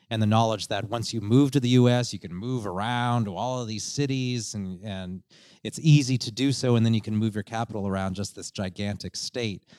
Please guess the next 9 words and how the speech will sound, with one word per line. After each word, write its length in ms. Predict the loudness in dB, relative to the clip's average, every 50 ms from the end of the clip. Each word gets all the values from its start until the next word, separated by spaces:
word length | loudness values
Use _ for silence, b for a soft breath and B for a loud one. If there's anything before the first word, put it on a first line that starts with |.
| b b b b b b b b
Um, 420 | -2 0 2 2 0 -2 -4 -6 -12 _ _ _ _ _ _ _ _ _ _ _ _ _ _ _ _ _ _ _ -6
that 420 | -2 0 0 0 0 -2 -6 -10
certainly 540 | -10 -8 -6 -2 0 0 2 4 2 2 2
has 220 | 0 -4 -6 -6 -6
been 260 | -4 -2 0 0 -2
good, 560 | -2 -4 -4 -2 -2 -2 -4 -8 -10 -16 -20 _ _ _ _ _ _ _ _ _ _
uh, 380 | -12 -10 -10 -8 -8 -10 -10 -12 -14 -16
in 200 | -14 -14 -12 -10
terms 500 | -8 -4 -2 0 0 0 0 -2 -4 -10